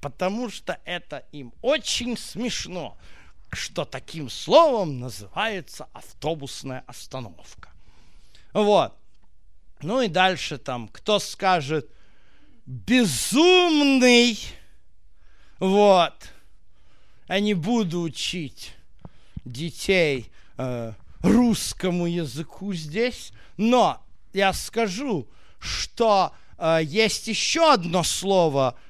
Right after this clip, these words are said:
которое покруче, чем то, что по-турецки звучит как автобусная остановка, да?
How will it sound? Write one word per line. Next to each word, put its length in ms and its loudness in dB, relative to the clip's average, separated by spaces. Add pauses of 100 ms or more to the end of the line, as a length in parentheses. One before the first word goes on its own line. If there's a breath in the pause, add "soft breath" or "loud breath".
которое 580 4
покруче, 800 0
чем 320 -4
то, 260 4
что 300 -6
по-турецки 1500 0
звучит 640 -6
как 280 -8
автобусная 920 -4
остановка, 720 -4
да? 220 2